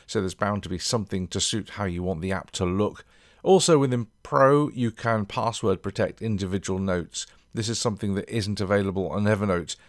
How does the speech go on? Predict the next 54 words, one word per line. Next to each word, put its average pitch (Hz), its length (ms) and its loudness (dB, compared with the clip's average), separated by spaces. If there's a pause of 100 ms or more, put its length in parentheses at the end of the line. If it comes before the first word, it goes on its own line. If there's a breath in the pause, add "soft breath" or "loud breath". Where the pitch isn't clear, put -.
(100)
and 95 80 -2
it's 101 140 -4
not 143 120 -2
something 135 220 0
that 113 100 -2
I 110 120 0
use 107 320 -2
a 104 60 2
lot 107 200 2
of, 90 180 0
but 90 140 -2
I 104 140 2
know 104 340 0
that 95 140 0
it's 87 160 -6
been 92 160 -4
called 101 380 -6
on 82 300 -4
by 85 240 -2
many 117 300 -2
people 85 480 -6 (120 soft breath)
for 82 220 0
Evernote 95 400 0
to 92 100 -4
build 98 300 0
it, 78 200 -6
and 87 280 -6
it's 90 140 -8
something 95 280 -2
that 73 120 -4
they 82 100 -4
haven't 90 400 -8
done. 78 280 -6 (120)
But 101 120 -4
in 90 100 -2
Bear, 101 340 2
it's 90 140 -4
a 98 80 -4
simple 127 340 -2
case 90 340 -4
of 90 160 -4 (180 loud breath)
selecting 110 600 0
the 95 140 0
three 180 300 0
dots 101 340 0
at 82 40 -6
the 80 60 -6
top - 240 -2
of 92 60 -6
the 90 60 -4
note, 90 280 -2 (420 soft breath)
choosing 101 460 0
Add 92 300 -6
Password. 87 560 0